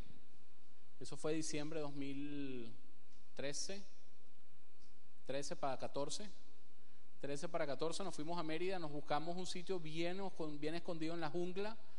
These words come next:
donde no hubiera señal celular, y nos fuimos a un pueblito que se llama Pueblo Llano. Nos fuimos con Juan y Alexa, la, al Juan y Alexa son de allá, eh, y nos escondimos ahí, o sea, donde ahí lo que había era papa y zanahoria,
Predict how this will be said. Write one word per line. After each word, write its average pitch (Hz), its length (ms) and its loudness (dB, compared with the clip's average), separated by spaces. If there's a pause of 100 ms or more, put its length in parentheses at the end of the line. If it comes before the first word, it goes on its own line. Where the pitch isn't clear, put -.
(400)
donde 139 220 0
no 147 80 0
hubiera 160 240 0
señal 160 320 0
celular, 185 580 0
y 165 80 -2
nos 143 120 -2
fuimos 151 220 0
a - 20 0
un 165 80 0
pueblito 160 340 0
que 151 60 0
se - 60 -2
llama 147 260 0
Pueblo 160 280 0
Llano. 165 400 -2 (520)
Nos 135 80 -2
fuimos 143 200 0
con 147 200 0
Juan 143 180 2
y 151 60 0
Alexa, 156 380 0 (220)
la, 113 300 -2
al 117 140 -2
Juan 127 220 -2
y - 20 -2
Alexa 139 280 -2
son 139 200 -2
de 147 60 -2
allá, 139 240 -2 (840)
eh, 123 1000 0 (240)
y 151 60 0
nos 143 140 0
escondimos 143 500 0
ahí, 127 240 0
o 104 60 0
sea, 120 300 0
donde 123 580 0 (180)
ahí 131 160 0
lo 170 120 0
que 170 60 0
había 156 200 0
era 175 340 0
papa 190 340 2
y 190 80 0
zanahoria, 127 600 0